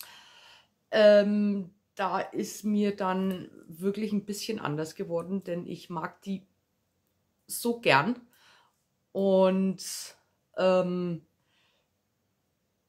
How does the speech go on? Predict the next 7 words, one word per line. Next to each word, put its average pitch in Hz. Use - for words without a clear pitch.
ja, 160
ich -
glaub, 175
das 165
Hauptproblem 180
war, 160
ähm, 151